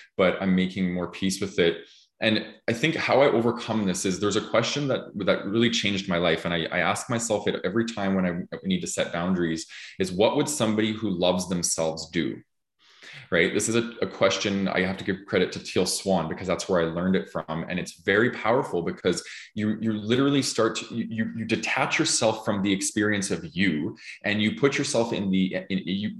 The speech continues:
by the use of empathy, in the, uh, the shoes of maybe the other you, the per-, the, the you that you can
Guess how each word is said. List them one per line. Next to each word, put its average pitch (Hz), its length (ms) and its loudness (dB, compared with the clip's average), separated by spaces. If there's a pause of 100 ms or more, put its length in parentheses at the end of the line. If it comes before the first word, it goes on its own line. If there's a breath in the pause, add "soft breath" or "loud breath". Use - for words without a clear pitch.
(100)
by 98 140 2
the 92 100 0
use 104 240 0
of 104 100 0
empathy, 113 420 -2
in 98 300 0
the, 98 180 -4
uh, 95 160 -2
the 98 80 -4
shoes 98 400 -4
of 92 180 -6
maybe 92 300 2
the 92 180 -4 (220)
other 95 260 2
you, 76 220 -6
the 80 80 -6
per-, - 240 -12
the, 90 100 -4
the 95 160 -2
you 98 120 2
that 92 120 2
you 92 120 -2
can 85 220 -4